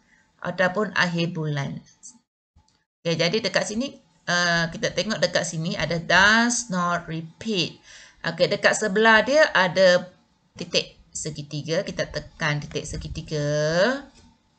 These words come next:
Okey, dekat sini ada does not repeat, daily, weekly on Sunday, monthly on the third Sunday, annually on July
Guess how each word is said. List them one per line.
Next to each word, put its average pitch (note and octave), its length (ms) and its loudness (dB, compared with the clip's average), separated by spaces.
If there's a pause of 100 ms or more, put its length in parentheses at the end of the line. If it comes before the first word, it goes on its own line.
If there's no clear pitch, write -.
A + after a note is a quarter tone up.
(1200)
Okey, G3+ 160 -2
dekat F#3 160 2
sini A3+ 240 0
ada G3+ 160 4
does D#3 400 2
not D3 160 -4
repeat, F#3 880 -4
daily, F#3+ 800 -4
weekly F3 400 -4
on D#3+ 240 -4
Sunday, F#3 720 0
monthly F#3+ 560 -4
on E3 160 -4
the D3 80 -2
third F#3 240 0
Sunday, F#3 720 -2
annually F#3 640 -4
on E3+ 160 -4
July F3 240 -4